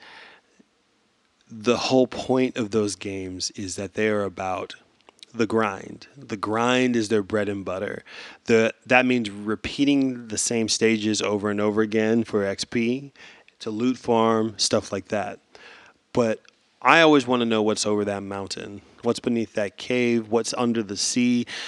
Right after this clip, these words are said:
Can I actually take a pirate ship out to that location, and on and on and on? That's what I'm interested in. But in most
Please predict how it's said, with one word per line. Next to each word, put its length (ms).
Can 300
I 280
actually 760
take 320
a 80
pirate 540
ship 400
out 300
to 100
that 240
location, 760
and 100
on 240
and 100
on 220
and 100
on? 300
That's 460
what 280
I'm 360
interested 480
in. 320
But 440
in 280
most 260